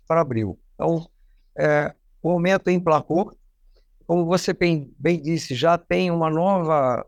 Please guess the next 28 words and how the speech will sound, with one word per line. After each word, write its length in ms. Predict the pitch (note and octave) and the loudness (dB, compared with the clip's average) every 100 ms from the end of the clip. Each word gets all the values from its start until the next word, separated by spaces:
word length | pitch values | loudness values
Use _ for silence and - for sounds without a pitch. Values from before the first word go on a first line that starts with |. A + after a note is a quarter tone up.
| - | -8
onda 480 | D3 G#3 A3 E3 C3+ | -2 0 2 2 0
começando, 800 | C3+ C#3 C3+ - F3 B3 - A#2+ | 0 -2 -2 0 2 2 0 -2
né? 260 | E3+ F#3 | 0 2
Ontem 720 | C#3 E3 F#3 F3+ D3 C3+ C3+ - _ _ _ _ | 0 0 -2 -2 -2 -2 -6 -12 _ _ _ _
teve 160 | C#3+ D3 | -4 0
um 120 | D#3 | 0
anúncio 520 | D3 D#3+ D#3 - C3+ | 0 -2 -2 -4 -4
de 100 | B2+ | -2
um 80 | C#3 | -2
produtor 600 | C#3 C3+ B2+ A#2 C3+ C3+ | -2 -2 -2 -2 -2 -2
de 100 | A#2 | -4
papéis 500 | - A#2+ B2+ C3 A2 | -6 -4 0 0 2
reciclados, 1000 | D#3+ F3 D#3 - D3 F3 G3+ - - - | -2 -2 -4 0 2 2 0 -10 -16 -10
aumentando 640 | - C#3+ C3+ D3 C#3+ C3 | -4 -2 0 0 0 0
sessenta, 480 | A#2+ - A#2+ D#3+ D#3+ | -4 -6 -4 -2 -2
oitenta 500 | - C#3 E3+ G#3+ F3 | -2 -2 2 2 2
euros. 480 | C3 E3 G#3+ - - _ _ _ _ _ _ - | 0 0 -2 -8 -18 _ _ _ _ _ _ -4
E 80 | |
hoje 240 | D3+ F3 F3 | 0 0 0
a 40 | |
gente, 500 | E3+ F#3 - F3+ E3 | -2 -4 -2 -2 -2
você 380 | C3 C#3+ - D3 | -2 -4 -2 -4
comentou, 580 | - D3+ E3 D#3+ D#3+ F3+ | -2 -2 -2 -2 0 0
teve 260 | F3+ F3 | -2 -2
mais 320 | F3 E3 F3 D#3+ | 0 2 2 0
um 160 | D#3+ | -2
anunciante 720 | D3+ D3 D3 D3 C#3+ D3+ - | -4 -6 -6 -2 -2 -2 -8
de, 300 | B2+ C#3 C3+ | -8 -6 -8